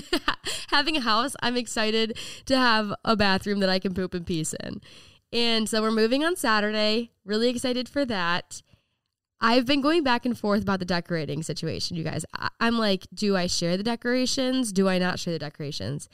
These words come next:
'Cause I know sharing them last time created a lot of anxiety for a lot of people, including myself. And sharing, a, like, listening to so many people's opinions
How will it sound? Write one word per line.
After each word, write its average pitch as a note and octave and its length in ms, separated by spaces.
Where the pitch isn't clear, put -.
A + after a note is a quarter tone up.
'Cause G3 100
I G#3 80
know A#3 140
sharing B3+ 340
them B3+ 140
last G#3 260
time E3+ 220
created F3 280
a F3 40
lot E3+ 160
of F3 80
anxiety E3+ 420
for F3+ 140
a F3+ 60
lot F3 120
of F3+ 60
people, G3 300
including F#3+ 400
myself. A3 720
And G3+ 460
sharing, D4+ 560
a, G#3 120
like, A3+ 180
listening C4+ 360
to E4+ 80
so D4 140
many B3+ 100
people's A3+ 240
opinions G3 600